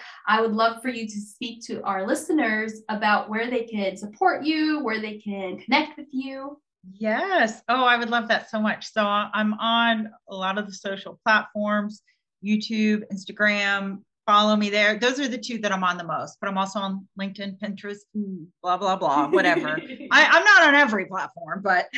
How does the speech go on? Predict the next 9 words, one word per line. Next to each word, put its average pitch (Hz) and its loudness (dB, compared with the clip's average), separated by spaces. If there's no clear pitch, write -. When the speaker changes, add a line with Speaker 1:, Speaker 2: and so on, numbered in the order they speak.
Speaker 2:
<laughs> - -4
I 226 0
send 254 -2
out 269 6
an 262 -2
email 233 0
every 226 -4
week 202 -10
with 185 -10